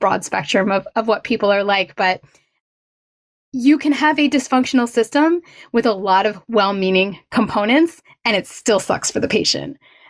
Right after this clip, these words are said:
And I, I would love you to get into that a little bit more and how that felt,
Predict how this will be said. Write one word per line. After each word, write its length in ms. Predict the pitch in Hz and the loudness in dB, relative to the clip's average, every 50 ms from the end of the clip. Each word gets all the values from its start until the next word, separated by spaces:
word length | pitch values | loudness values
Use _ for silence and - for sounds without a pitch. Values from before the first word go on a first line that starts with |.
| _ _ _ _ _ _ _ _ _ _ _ _ - | _ _ _ _ _ _ _ _ _ _ _ _ -4
And 120 | 247 226 | -2 -2
I, 420 | 220 208 202 202 202 196 196 - _ - | 0 0 0 0 0 -2 -2 -6 _ -4
I 120 | - 233 | -4 -2
would 100 | 226 226 | -2 -2
love 240 | 226 220 208 202 214 | 0 0 0 0 -2
you 80 | 220 226 | -2 -4
to 100 | 214 214 | -2 0
get 200 | 185 214 196 190 | 0 0 0 2
into 260 | 190 196 214 - - | 0 -2 -2 -2 -2
that 240 | - 208 208 208 214 - | 0 2 0 0 0 -2
a 80 | 240 | -2
little 200 | 220 220 220 220 | -2 0 0 0
bit 180 | - 208 202 220 | 0 0 0 0
more 360 | 202 202 196 214 226 247 277 269 269 | -2 -4 -2 0 2 2 2 0 -2
and 100 | 220 196 | -6 -8
how 320 | 151 - - 220 226 262 277 | -8 -4 -2 0 2 2 2
that 280 | 262 233 190 196 - _ _ _ _ _ | 2 0 -2 -4 -8 _ _ _ _ _
felt, 400 | - 226 214 240 277 330 320 - | -2 0 2 2 2 0 0 -2